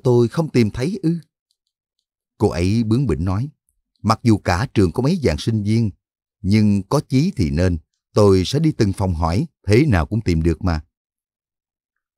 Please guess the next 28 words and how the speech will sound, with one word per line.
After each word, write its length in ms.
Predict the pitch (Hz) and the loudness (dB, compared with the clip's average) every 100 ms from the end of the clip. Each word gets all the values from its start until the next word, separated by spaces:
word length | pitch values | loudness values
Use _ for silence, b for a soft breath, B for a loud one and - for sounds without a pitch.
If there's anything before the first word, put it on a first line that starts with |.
| _ | _
"Nếu 240 | 123 165 139 | 2 2 2
vậy, 380 | 85 78 85 - | 0 0 -2 -4
anh 120 | 127 | -4
còn 200 | - 101 | 0 0
mặt 100 | 92 - | 0 0
mũi 220 | 90 156 | 0 2
nào 320 | 135 87 80 | 0 0 -2
ở 140 | - 127 | -4 -4
trong 120 | 143 | -4
cái 100 | 175 - | -6 0
trường 220 | 95 85 | 0 2
này 160 | 82 78 | 0 -2
nữa?" 200 | 78 131 _ _ _ _ _ _ _ _ _ _ | -4 -6 _ _ _ _ _ _ _ _ _ _
Anh 320 | 92 87 80 | -2 0 0
bất 200 | 113 - | -2 -4
lực 160 | 76 - | -8 -6
nghiến 260 | - 92 139 | -2 0 0
răng. 240 | 101 76 64 _ _ _ _ _ _ | -4 -6 -8 _ _ _ _ _ _
"Hà 240 | - 95 | 0 2
Dĩ 220 | 85 90 117 | 2 -2 -2
Thâm, 280 | 110 110 104 - _ | -2 -2 -2 -10 _
khoa 340 | - 101 95 | 0 4 4
luật 180 | 92 82 - | 2 -2 -2
quốc 160 | 123 - | -6 -2
tế 280 | 104 117 170 - | 0 2 0 -4
năm 140 | 92 | -4
thứ 120 | 117 | -2
hai." 260 | 95 90 | -2 -4